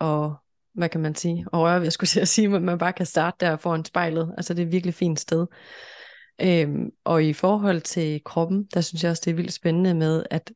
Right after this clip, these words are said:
den faktisk taler til os. Er det nakken? Er det halsen? Er det lårene? Der er så mange steder. Helt personligt har jeg døjet rigtig meget med migræne selv. Øhm,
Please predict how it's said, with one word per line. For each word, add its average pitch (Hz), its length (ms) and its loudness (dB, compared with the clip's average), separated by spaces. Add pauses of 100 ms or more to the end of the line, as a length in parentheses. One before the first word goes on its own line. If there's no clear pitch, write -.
den 165 140 2
faktisk - 360 -4
taler 165 280 0
til 151 220 -2
os. 156 220 -6 (560)
Er 151 100 -8
det 143 140 -4
nakken? 190 720 2
Er 151 120 -4
det 147 300 -2 (280)
halsen? 175 640 0
Er 151 160 -6
det 147 180 -4
lårene? 160 500 2 (340)
Der - 60 -2
er 165 80 0
så 175 140 -2
mange 175 300 2
steder. 190 420 2 (180)
Helt 196 200 0
personligt 160 380 0
har 160 80 0
jeg 160 100 -2
døjet 165 220 2
rigtig 170 220 -2
meget 156 180 0
med 156 100 0
migræne 160 480 0
selv. 156 220 -2 (680)
Øhm, 151 520 -2